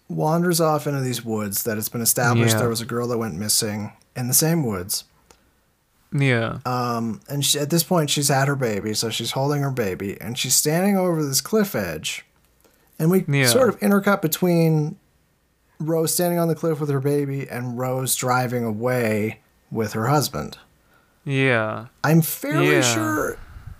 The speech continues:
Speaker 1: it's implied that she didn't jump.
Speaker 2: But they cut to the cliff in one shot, and she's just gone.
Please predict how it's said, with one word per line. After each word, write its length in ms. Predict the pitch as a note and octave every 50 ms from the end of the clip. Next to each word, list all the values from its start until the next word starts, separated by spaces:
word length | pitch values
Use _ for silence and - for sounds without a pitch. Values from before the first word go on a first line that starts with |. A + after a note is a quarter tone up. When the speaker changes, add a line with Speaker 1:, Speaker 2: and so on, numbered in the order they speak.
| - - -
Speaker 1:
it's 240 | - G3 E3+ - -
implied 480 | F#3 F3+ D#3+ - - F#3 F#3 F#3+ F#3+ E3+
that 140 | F3 E3+ -
she 200 | - - F3+ D#3+
didn't 360 | C3 D#3+ D#3+ D#3 E3 E3+ D3
jump. 340 | C3+ B2 G2 D#2+ D#2 G2+ - - - _ _ _ _ _ _ _ _ _ _ _ _ _ _ _ _ _ _ _ _ _ _ _ _ -
Speaker 2:
But 260 | E3+ D#3+ D3+ - D3+
they 140 | C#3 E3+ F3
cut 440 | E3 - - - G3 G3+ G3+ - -
to 200 | - - F#3 F3
the 100 | D3+ D#3 D3
cliff 460 | - - - D#3+ E3 E3 D3+ - -
in 220 | C#3+ C3+ C3+ C3
one 180 | C3 C3 B2+ B2
shot, 420 | A#2 - - C3+ A#2+ A#2 A2+ - -
and 120 | A#2+ A2+
she's 200 | - - B2+ A2+
just 340 | - - A#2+ - - - _
gone. 500 | - A#2+ A2+ A2 G#2+ G#2+ - A#2+ A#2+ A#2